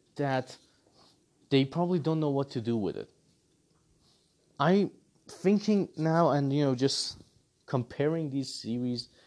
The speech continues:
together, it just makes me more disappointed at Dragon Ball Super. Like, how hard was it?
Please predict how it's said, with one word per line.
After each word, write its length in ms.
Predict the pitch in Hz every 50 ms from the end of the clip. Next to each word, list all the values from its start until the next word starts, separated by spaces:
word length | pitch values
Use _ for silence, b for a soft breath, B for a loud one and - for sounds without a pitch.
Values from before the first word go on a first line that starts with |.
| b b b b b b b _
together, 440 | - 127 113 123 123 120 120 117 120
it 160 | - - -
just 220 | - 175 - -
makes 240 | 170 160 151 - -
me 80 | 151 139
more 220 | 135 143 143 139
disappointed 760 | 131 - 127 - - 110 _ - - 131 131 131 120 104 90
at 240 | 92 90 - _ -
Dragon 380 | 95 107 113 110 117 107 101
Ball 160 | 87 92 92
Super. 380 | 92 - - 131 123 - - 87
Like, 240 | 82 85 90 90 - _ b b b b b b b b b b
how 320 | - - - - 160 180 175
hard 400 | - - - 170 175 180 165 143
was 360 | 127 113 127 165 208 180 185
it? 400 | 202 135 107 - - - -